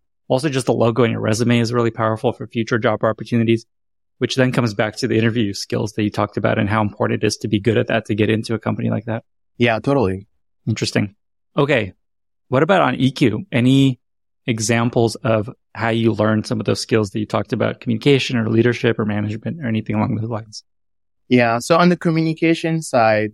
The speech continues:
Speaker 2: you know, I read some stuff like Minto's Pyramid Principles, like, extremely helpful. And I know you had an article on that.
Speaker 1: Mm-hmm.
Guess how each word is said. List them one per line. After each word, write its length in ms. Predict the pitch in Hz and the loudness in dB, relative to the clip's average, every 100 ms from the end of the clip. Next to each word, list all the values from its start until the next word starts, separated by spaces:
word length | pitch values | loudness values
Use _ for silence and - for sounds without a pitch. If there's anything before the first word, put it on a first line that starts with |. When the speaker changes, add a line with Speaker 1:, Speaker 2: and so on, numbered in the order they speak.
| _ _ - | _ _ -8
Speaker 2:
you 140 | 170 | 0
know, 80 | 151 | 2
I 100 | 139 | 2
read 180 | 156 151 | 0 -4
some 220 | - 127 | 0 0
stuff 380 | - 113 107 104 | 2 2 2 2
like 300 | 107 98 90 | 0 0 0
Minto's 420 | 110 113 113 110 | -2 -2 0 -4
Pyramid 340 | 110 110 107 107 | -2 -2 -2 -4
Principles, 640 | 101 98 101 104 110 123 - | -6 -6 -4 -2 -2 -6 -2
like, 260 | 104 95 - | 0 2 -2
extremely 380 | 110 - 113 | -4 0 2
helpful. 500 | 110 95 - 110 113 113 | 2 0 0 -2 -2 0
And 80 | |
I 100 | 120 | 0
know 120 | 117 120 | 2 2
you 160 | 110 | 2
had 180 | 110 101 | 2 2
an 120 | 98 | 0
article 340 | 92 95 - 107 | -2 -2 -4 -2
on 140 | 110 | 0
that. 200 | 117 127 | 0 0
Speaker 1:
Mm-hmm. 260 | 120 90 | -2 -2